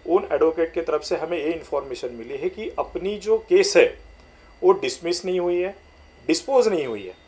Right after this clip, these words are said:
मंगेश अड़ाव एक individual याचिका करता थे, individual petitioner थे, और जो हमने कोर्ट में prayer की थी, विनंती की थी, उसमें हमने बोला था कि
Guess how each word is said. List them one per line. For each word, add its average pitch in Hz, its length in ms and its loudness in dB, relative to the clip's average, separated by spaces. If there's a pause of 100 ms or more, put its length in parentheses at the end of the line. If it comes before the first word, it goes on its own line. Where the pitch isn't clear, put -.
(540)
मंगेश 180 460 4
अड़ाव 180 380 4
एक 202 320 0
individual 196 540 -4
याचिका 170 380 0
करता 135 300 -2
थे, 185 260 -2
individual 190 380 4
petitioner 143 500 -6
थे, 135 200 -4 (500)
और 226 140 10
जो 220 180 4
हमने 202 420 2
कोर्ट 180 540 0
में 220 280 0 (500)
prayer 220 280 8
की 165 200 -2
थी, 113 180 -12 (440)
विनंती 233 380 4
की 156 260 -6
थी, 196 80 -6
उसमें 202 320 -2
हमने 190 260 -6
बोला 127 260 -4
था 185 160 -6
कि 240 400 -12